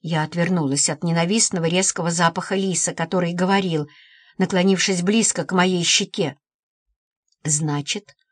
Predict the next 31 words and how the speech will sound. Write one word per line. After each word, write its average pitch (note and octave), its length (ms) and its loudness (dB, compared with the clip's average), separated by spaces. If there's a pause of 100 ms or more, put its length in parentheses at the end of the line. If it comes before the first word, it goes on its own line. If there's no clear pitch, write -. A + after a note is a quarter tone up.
(380)
они F3 240 0
собираются F3+ 600 2
пристрелить A#3+ 800 0
меня. C3 360 0 (1080)
Возможно, C#4 580 2
они C#4 180 8
сделают B3+ 500 4
это A#3 220 0
в F#3+ 40 -2
воскресенье F#3+ 680 0
утром, E3+ 540 -2 (500)
когда E3+ 260 0
шум C4+ 240 6
может F3+ 400 2
остаться F3+ 520 -2
незамеченным». D#3 920 0 (1500)
Я C#4 320 6
смирилась C4+ 640 4
с - 80 -4
тем, D#3+ 200 2
что - 220 -2
они G3 180 2
убьют A3+ 440 0
меня, C#3 320 2 (720)
но G#3 140 2
до A3 80 4
этой A#3+ 300 4
минуты A#3+ 380 4
не G#3 140 2
задумывалась, D#3+ 720 2
как. C#3 320 -4